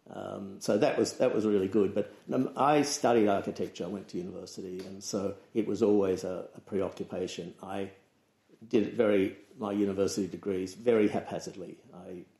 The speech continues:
don't think I ever did more than two years in a row, and then I'd leave, and then I'd come back, and then I'd fail, and it was a shambles, but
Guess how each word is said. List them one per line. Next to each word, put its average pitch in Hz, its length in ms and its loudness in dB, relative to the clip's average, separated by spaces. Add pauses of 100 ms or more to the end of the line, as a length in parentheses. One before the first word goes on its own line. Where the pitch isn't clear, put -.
(140)
don't 101 160 -4
think 101 160 -4
I 98 100 0
ever 104 140 2
did 92 180 -4
more 95 140 -4
than 92 120 -8
two 104 140 -4
years 92 220 -2
in 90 100 -10
a 92 40 -10
row, 90 260 -10
and 92 100 -10
then 92 100 -12
I'd 92 140 -14
leave, 92 320 -8
and 95 100 -10
then 95 160 -14
I'd 95 140 -16
come 95 160 -14
back, 90 380 -14
and 90 100 -14
then 95 180 -14
I'd 85 120 -20
fail, 87 560 -12
and - 180 -16 (580)
it 117 120 -4
was 107 160 0
a 113 60 4
shambles, 120 580 2
but 101 440 -2